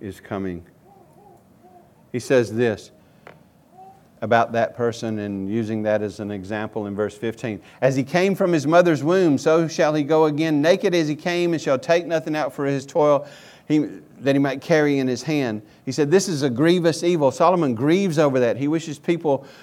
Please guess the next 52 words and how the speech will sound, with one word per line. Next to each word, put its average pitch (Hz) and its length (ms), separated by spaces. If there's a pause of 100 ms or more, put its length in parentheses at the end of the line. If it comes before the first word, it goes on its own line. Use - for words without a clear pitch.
(120)
you 143 120
know, 131 160
would 123 520
pay 185 220
attention. 170 600
He's 113 200
trying 175 280
to 151 80
shake 180 420
us 139 220
and 131 140
get 165 160
us 156 200
to 143 100
believe 160 500
him. 101 220 (380)
He 127 60
said, 143 220
"Just 190 260
as 170 140
he 165 120
came, 175 280
he 160 60
shall 151 200
go." 151 420 (300)
What 147 240
gain 175 380
is 143 180
there 143 180
for 135 180
him 147 220
who 139 160
toils 202 640
for 185 240
the 165 100
wind, 156 460 (300)
working 202 520
under 190 340
the 175 120
sun 175 400
to 175 100
gain 160 360
more 208 300
and 170 200
more 196 240
and 170 200
more, 180 300
to 160 140
be 214 260
more 196 280
fam-, 196 400
famous 190 500